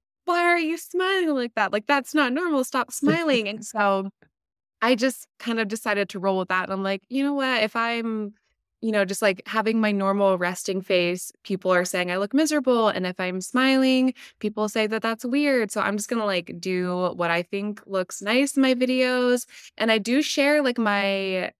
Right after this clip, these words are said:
you know, it's my real life. And, um,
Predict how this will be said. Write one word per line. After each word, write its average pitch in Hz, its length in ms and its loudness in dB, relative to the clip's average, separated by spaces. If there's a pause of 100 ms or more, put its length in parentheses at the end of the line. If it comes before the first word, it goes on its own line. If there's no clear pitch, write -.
(680)
you 233 160 0
know, 208 140 2
it's 202 160 -4
my 240 160 2
real 220 340 4
life. 208 380 -2 (240)
And, 185 680 0 (680)
um, 180 600 0